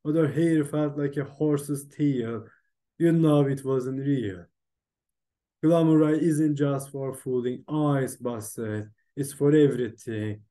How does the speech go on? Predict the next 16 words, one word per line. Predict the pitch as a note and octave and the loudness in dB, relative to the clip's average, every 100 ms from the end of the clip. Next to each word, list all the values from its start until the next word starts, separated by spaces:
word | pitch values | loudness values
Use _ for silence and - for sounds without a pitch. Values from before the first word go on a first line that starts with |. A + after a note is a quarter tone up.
| _ _ - | _ _ -2
Fairy | E3 E3+ D#3+ | 2 6 6
god | D3 D#3 C#3+ - - | 6 4 2 -2 0
feels | D3+ C#3 C3+ | 2 2 0
heavy, | C#3+ D3 C3+ A2+ A#2 A2 G#2 _ _ - | 0 2 0 -2 -8 -10 -12 _ _ -4
and | D3+ | 0
a | D#3 | 2
glamoured | D3 E3 D#3+ D3+ D3 C#3+ - | 4 4 4 4 4 2 -4
pig | - F#3+ D#3 | 0 2 2
would | D#3+ D3+ | -2 -4
smell | - D3+ D3+ C#3+ | -4 -2 0 0
like | C#3 C3+ A2 | 0 -2 -4
roses | B2 C#3+ C3+ B2 A#2 | 0 0 0 -4 -10
when | A#2+ B2 | -10 -10
you | A#2+ A#2 | -10 -12
kissed | - C#3+ A#2+ - | -4 -4 -4 -8
it. | G#2+ F2 | -16 -16